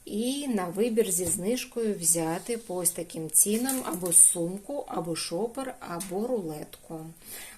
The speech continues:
Ось для учасників цієї акції Нутрі підписка. Далі новинки, неймовірні новинки, ми їх чекали, і ось вони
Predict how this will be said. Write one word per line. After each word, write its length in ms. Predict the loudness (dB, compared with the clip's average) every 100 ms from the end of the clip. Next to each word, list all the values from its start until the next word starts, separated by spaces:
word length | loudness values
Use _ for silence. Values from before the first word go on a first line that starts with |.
| -8
Ось 120 | -6 -4
для 160 | -2
учасників 840 | -2 -2 -4 -2 -2 -4 -6 -6 -6 2
цієї 640 | 2 2 -2 -2 -2 -6 -8
акції 560 | -8 -8 -4 -4 -4
Нутрі 400 | -6 -8 -8 -10
підписка. 920 | -10 -12 -14 -16 -12 0 0 0 -10 -12 -14 -14 -14 -18 -4 -4 -4 -10 -16 -16 -18 -20 -20 -20 -20 -20 -10
Далі 800 | 4 6 6 6 8 8 8 4 0 -14 -6
новинки, 760 | 0 0 2 2 0 0 -6 -6 -10 -10
неймовірні 880 | -4 2 4 4 2 4 2 2 -2
новинки, 540 | -2 0 0 -2 -6
ми 160 | -4 -2
їх 200 | -4 -6
чекали, 680 | -8 -8 -4 -2 -2 0 0
і 260 | 0 -4
ось 380 | -4 0 2 2
вони 400 | 0 -4 -4 -6